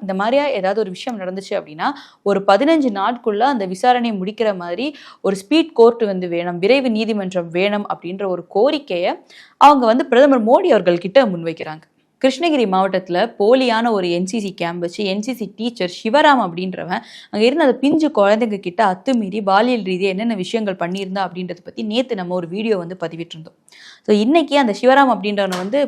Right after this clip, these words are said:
போலீஸ் வந்து கைது பண்ணிட்டாங்க முதல்ல. So கைது பண்ணி இப்போ வந்து அவன் எலி பேஸ்ட் சாப்பிட்டு தற்கொலைக்கு முயற்சி பண்ணியிருக்கான். அவனை சேலம் அரசு மருத்துவமனைக்கு கூட்டு போயிருக்காங்க. ஆனா காப்பாற்ற முடியாம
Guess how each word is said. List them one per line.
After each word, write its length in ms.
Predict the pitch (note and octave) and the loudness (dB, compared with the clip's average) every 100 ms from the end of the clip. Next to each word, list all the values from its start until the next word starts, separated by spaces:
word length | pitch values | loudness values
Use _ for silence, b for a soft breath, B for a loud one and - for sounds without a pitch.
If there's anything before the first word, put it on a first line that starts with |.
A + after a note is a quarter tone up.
| - A#3 | 0 4
போலீஸ் 280 | B3+ B3+ F#3+ | 4 4 -2
வந்து 120 | A#3 G3 | 0 2
கைது 200 | A#3+ G#3+ | 2 0
பண்ணிட்டாங்க 400 | F#3+ G3 F#3+ F3 E3 | -2 -4 -6 -8 -14
முதல்ல. 320 | E3 E3 A3 C4 | -14 -6 -6 -6
So 140 | F#3 F#3 | -10 0
கைது 220 | F#3+ B3+ C#4+ | 0 0 -4
பண்ணி 200 | F#3+ A#3+ A#3+ G#3 | -4 -4 -6 0
இப்போ 140 | A3 G3 | 2 2
வந்து 180 | F#3+ D4 B B B B G3+ | 0 -4 B B B B 4
அவன் 220 | F#3+ C4+ G#3+ G#3+ | 4 2 4 4
எலி 140 | C4+ F4 | 4 6
பேஸ்ட் 240 | D4 B3+ G3+ G3 | 6 6 4 4
சாப்பிட்டு 320 | F#3 F#3+ A3 G#3 | 2 2 0 2
தற்கொலைக்கு 460 | F#3 C4+ C4 B3+ F3 | 4 6 4 2 -4
முயற்சி 280 | F3+ F#3+ G#3 | -6 -6 -8
பண்ணியிருக்கான். 440 | E3+ E3 D#3+ G3 A#3 | -6 -8 -4 0 0
அவனை 180 | F3+ F3+ G#3+ | -2 -6 0
சேலம் 320 | B3 B3 E3+ | 2 2 2
அரசு 200 | F#3 F#3+ F3 | 0 0 -4
மருத்துவமனைக்கு 480 | E3+ E3+ E3 E3 G#3+ | -4 -6 -6 -4 -4
கூட்டு 160 | G#3 D#3+ | -4 -10
போயிருக்காங்க. 360 | D3 D#3 E3 C4+ | -10 -10 -2 -2
ஆனா 100 | G#3+ F#3+ | 2 2
காப்பாற்ற 400 | A#3 B3 A#3+ F#3 | 2 0 0 -8
முடியாம 380 | E3+ E3+ F3 | -6 -8 -4